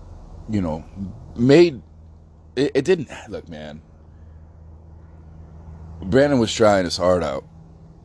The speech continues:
He just couldn't get over the hump. And I think the realization was there. And what Rogan did is he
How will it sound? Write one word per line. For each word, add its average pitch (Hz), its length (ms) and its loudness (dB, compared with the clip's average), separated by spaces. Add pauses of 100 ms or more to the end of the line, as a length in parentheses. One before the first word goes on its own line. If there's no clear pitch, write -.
(160)
He 101 80 -12
just 98 500 0 (1200)
couldn't 113 260 0
get 107 140 4
over 101 180 4
the 87 100 -2
hump. 92 280 -4 (400)
And 95 100 -2
I 98 60 -2
think 110 160 -4
the 104 80 0
realization 92 680 -2
was 80 160 -10
there. 76 320 -6 (1500)
And 95 720 2 (560)
what 113 140 6
Rogan 117 400 4
did 120 220 2
is 101 140 -2
he 101 200 -6